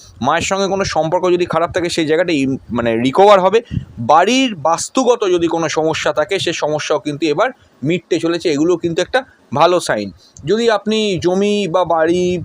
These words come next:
বা কোনো অ্যাসেট নিয়ে কোনো রকমের মামলা মোকদ্দমার মধ্যে থাকেন, এই সময় কিন্তু এই মাসটা কিন্তু মিটে যাবার সম্ভাবনা থাকছে। এই মাসটা অত্যন্ত ভালো মাস, কারণ মঙ্গল মূলত্রিকোণ আপনাদের রাজ্যকারক গ্রহ।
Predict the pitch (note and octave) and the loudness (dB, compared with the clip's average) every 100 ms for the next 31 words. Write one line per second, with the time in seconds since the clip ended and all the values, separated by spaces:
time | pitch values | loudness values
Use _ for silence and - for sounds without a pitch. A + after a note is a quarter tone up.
0 | - D#3 D3+ D3+ D#3+ E3 E3 D#3+ - - | -4 0 2 0 -2 -2 0 0 -2 -2
1 | F3 E3 E3+ E3 D#3+ D#3+ D#3+ D#3+ D3 C3+ | -4 -2 -4 -4 -4 -4 -4 -4 -4 -4
2 | D3+ D#3 D#3 D3+ D3+ D#3 D3 D3+ C#3+ - | -4 -4 -2 0 0 0 -2 -2 -2 -4
3 | F#3 - - - E3 E3 F3 E3 E3+ E3 | -6 -8 -18 -4 -4 -2 -4 -2 -4 0
4 | F3 D3+ C#3 - D3 D#3 F#3 C#3 C3 D#3+ | 0 0 -4 -6 -6 -4 -2 -2 0 0
5 | C#3+ C3+ C#3 C#3 C#3+ C#3 - C3+ - G3+ | 0 -4 -4 -2 -2 -4 -6 -12 -6 -4
6 | E3 C#3 - E3 - F3+ G3 G3+ F#3+ F3+ | -4 -6 -4 -4 -4 -2 0 0 0 0
7 | C#3 - D#3+ D3 C#3+ D3 E3+ E3 - _ | -2 -2 -2 -2 -6 -2 -4 -4 -12 _
8 | - F3 F3+ F#3+ F#3+ F#3 D#3+ F3 F3 C3 | -2 0 0 -2 -2 -2 -2 -2 0 -2
9 | B2 F3+ - F#3+ E3+ D3+ A#2 | -2 -2 0 -2 0 -2 -2